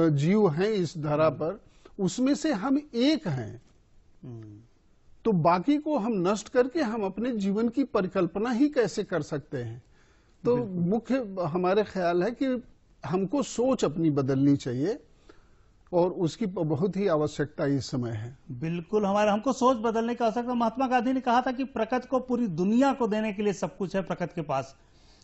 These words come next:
Speaker 2: लेकिन एक आदमी की भी अनाधिकृत इच्छाओं की पूरा करने की शक्ति इस प्रकृति में नहीं है। इसलिए जो अनाधिकृत रूप से हम चीज़ों को ले रहे हैं, वो तो हमको रोकनी पड़ेगी।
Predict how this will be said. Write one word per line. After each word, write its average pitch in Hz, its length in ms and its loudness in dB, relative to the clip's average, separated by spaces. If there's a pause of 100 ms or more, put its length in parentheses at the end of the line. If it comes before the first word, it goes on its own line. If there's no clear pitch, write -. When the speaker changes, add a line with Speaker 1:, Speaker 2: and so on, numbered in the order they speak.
(100)
Speaker 2:
लेकिन 185 420 -4
एक 233 300 2
आदमी 190 360 2
की 220 160 -4
भी 220 120 0
अनाधिकृत 180 760 0
इच्छाओं 196 380 -2
की 190 120 -6
पूरा 185 320 -2
करने 180 440 -4
की 185 120 -10
शक्ति - 400 -6
इस 175 100 -4
प्रकृति 151 400 -8
में 135 80 -8
नहीं 120 180 -8
है। 117 80 -12 (260)
इसलिए 208 260 -2
जो 233 120 2
अनाधिकृत 185 560 2
रूप 214 160 0
से - 100 -4
हम 196 80 0
चीज़ों 175 320 -2
को 160 100 -4
ले 160 160 2
रहे 139 200 -4
हैं, 131 200 -8 (280)
वो 180 160 -2
तो 208 100 -2
हमको 190 220 0
रोकनी 147 320 0
पड़ेगी। 131 340 -8